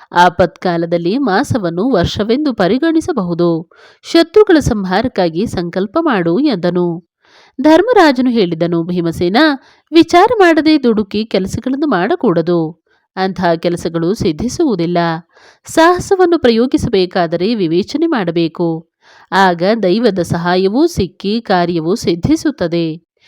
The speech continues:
ಶತ್ರು ಪಕ್ಷದಲ್ಲಿ ಭೀಷ್ಮ, ದ್ರೋಣ, ಕೃಪ ಇವರು ಮಾತ್ರ ಇರುವುದಿಲ್ಲ. ಆದರೆ ಅವರ ಪಕ್ಷದಲ್ಲಿ ಮಹಾಶೂರನಾದ ಮಹಾಕೋಪಿಷ್ಠನಾದ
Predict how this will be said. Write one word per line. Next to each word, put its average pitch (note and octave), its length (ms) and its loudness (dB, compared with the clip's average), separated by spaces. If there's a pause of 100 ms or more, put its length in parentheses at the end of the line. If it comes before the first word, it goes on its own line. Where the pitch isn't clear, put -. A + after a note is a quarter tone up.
(340)
ಶತ್ರು F4 320 4
ಪಕ್ಷದಲ್ಲಿ D4+ 600 0
ಭೀಷ್ಮ, G3+ 460 -4 (200)
ದ್ರೋಣ, E3+ 280 0 (220)
ಕೃಪ F3 240 -2 (220)
ಇವರು E3 380 -2
ಮಾತ್ರ A3+ 440 -4
ಇರುವುದಿಲ್ಲ. G3 640 0 (720)
ಆದರೆ F3 420 0
ಅವರ D#4 340 2
ಪಕ್ಷದಲ್ಲಿ A3 680 -2
ಮಹಾಶೂರನಾದ F3+ 880 -2 (520)
ಮಹಾಕೋಪಿಷ್ಠನಾದ A#3 1120 0